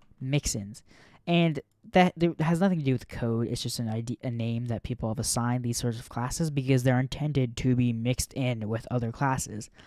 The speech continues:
like a car or a plane. And that's the whole idea behind them. And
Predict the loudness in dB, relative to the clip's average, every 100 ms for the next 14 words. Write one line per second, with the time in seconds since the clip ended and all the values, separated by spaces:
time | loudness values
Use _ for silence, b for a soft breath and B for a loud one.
0 | b -2 0 0 -2 -4 -4 -6 -8 2
1 | 2 2 -2 -4 0 2 2 0 -2 0
2 | 0 -2 -14 b b b b b 0 2
3 | 2 2 2 2 0 0 0 2 2 0
4 | _ _ -2 0 -2 -2 -8 -16 _ _
5 | _ _ _ _ _ _ _ _ _ _
6 | 4 8 8 8